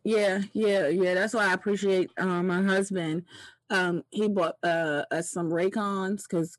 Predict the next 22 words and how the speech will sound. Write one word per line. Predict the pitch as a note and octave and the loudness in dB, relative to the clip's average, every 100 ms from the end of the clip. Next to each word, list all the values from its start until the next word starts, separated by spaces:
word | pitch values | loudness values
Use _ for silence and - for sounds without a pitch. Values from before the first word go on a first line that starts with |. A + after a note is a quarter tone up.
| - | -2
girl, | F3+ F3 | 0 2
when | F3+ G3 | 0 0
I | G#3+ | -2
say | A3 F#3+ | 0 0
we've | G3+ A#3+ | 0 0
been | G#3 G3 | 0 -2
through | F#3+ F3+ E3 D#3 D3+ C#3 - | -2 0 0 0 0 -2 -4
every | F3+ F#3 F#3+ E3+ D3+ - _ | -4 -2 0 0 -2 -6 _
type | - D#3 D#3 - | -8 -6 -6 -4
of | E3+ D#3+ C#3 | -2 -2 -2
headphone | D#3 D3+ C#3+ C3+ - D#3 D#3 D3+ | -2 -2 -2 -4 -6 -6 -6 -6
that | D3+ | -6
we | D3 | -6
can | C3+ | -6
go | D3+ C3+ | -8 -8
through, | A#2+ G2+ B2+ - - - - | -6 -8 -8 -12 -20 -20 -8
but | E3 F3 | -2 0
he | G#3 G3 - | 0 -2 -2
<clears throat> | C4+ - C4+ B3 G3 - - | -4 0 0 0 -4 -10 -6
inv-, | F#3+ F#3+ - F3 | -4 -2 -6 -6
bought, | F#3+ F3+ - | -4 -4 -4
um, | - F3+ F3+ G3 | -6 -4 -4 -6